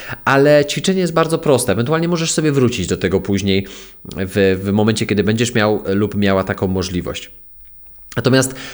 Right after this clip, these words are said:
rozpoczynając od tej pracy nad tym, kim jestem i kim nie jestem, jedną z tych najpotężniejszych według mnie, e, ćwiczeń, które możemy sobie zrobić, to jest w-,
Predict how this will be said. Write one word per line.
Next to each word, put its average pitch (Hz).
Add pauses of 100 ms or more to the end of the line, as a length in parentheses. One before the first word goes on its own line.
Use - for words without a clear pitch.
(100)
rozpoczynając 160
od 151
tej 151
pracy 156
nad 151
tym, 143
kim 147
jestem 147
i 131
kim 135
nie 117
jestem, 92 (720)
jedną 170
z -
tych 143
najpotężniejszych 135
według 95
mnie, 95
e, 90
ćwiczeń, 113
które 95
możemy 98
sobie 92
zrobić, 101 (260)
to 120
jest 120
w-, 98